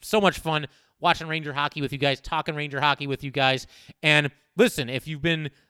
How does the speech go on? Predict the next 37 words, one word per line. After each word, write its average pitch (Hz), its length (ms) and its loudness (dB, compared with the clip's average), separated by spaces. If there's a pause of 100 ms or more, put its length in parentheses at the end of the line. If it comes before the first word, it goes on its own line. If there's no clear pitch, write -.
(100)
listening 185 520 0
to 180 240 0
this, 165 320 2
uh, 151 280 6
podcast 175 580 2
from 156 180 -4
its - 140 -8
inception, 208 580 0
or 131 180 0 (240)
you're 156 120 -4
kinda 143 240 0
new, 165 180 2
you 190 160 2
just 131 160 -16
kinda 139 160 -4
jumped 160 260 -2
on 147 120 0
board 151 260 2
here 147 220 2 (200)
during 160 200 -4
the 139 60 -10
playoff 151 360 0
run, 147 240 0 (300)
uh, 139 240 4
definitely 226 400 0
stick - 260 -4
around. 143 300 -2
We 127 100 -4
tend 175 200 -4
to 160 40 2
have 156 120 2
a 135 40 0
lot 175 240 6
of 175 80 4
fun 175 220 -6
here 170 120 -2
together. 156 460 0